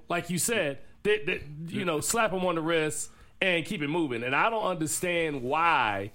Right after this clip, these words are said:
at this point, after all this damning evidence, I'm assuming that something's gonna be reopened because they're still in pursuit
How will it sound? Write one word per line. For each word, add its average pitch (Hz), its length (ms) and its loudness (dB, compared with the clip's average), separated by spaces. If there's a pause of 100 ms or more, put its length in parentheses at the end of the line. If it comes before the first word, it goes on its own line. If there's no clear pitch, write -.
(340)
at 147 180 0
this 180 200 0
point, 143 320 -2
after 147 260 0
all 160 300 0
this 151 220 -2
damning 143 440 0
evidence, 117 420 -2
I'm 196 200 0
assuming 160 720 0
that 123 160 -2
something's 131 440 -2
gonna 127 140 -4
be 120 160 -4
reopened 117 500 -2
because 107 300 -6
they're 143 140 -2
still 190 380 -4
in 143 120 -4
pursuit 127 560 -4